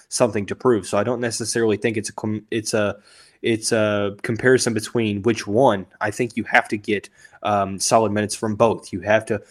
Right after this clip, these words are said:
have the tone set from the starters. They have to give you that production, but that production can't drop off immediately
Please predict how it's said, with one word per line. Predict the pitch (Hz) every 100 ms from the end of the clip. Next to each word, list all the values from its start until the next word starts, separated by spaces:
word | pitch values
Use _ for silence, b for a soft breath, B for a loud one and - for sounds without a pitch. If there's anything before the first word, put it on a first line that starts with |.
| b b
have | 120 117
the | 110 107 101
tone | - 120 123 117
set | - 120 120 - -
from | 123 120
the | 123
starters. | - 113 120 160 160
They | 104
have | 104 110 -
to | 107
give | 107 110 110
you | 117
that | 107 104
production, | 104 117 123 - 107
but | 101 104 98
that | 104
production | - 104 110 - 107
can't | - 117 117
drop | - 117 110 101 113
off | 101 95
immediately | 104 101 110 120 110 92 95 90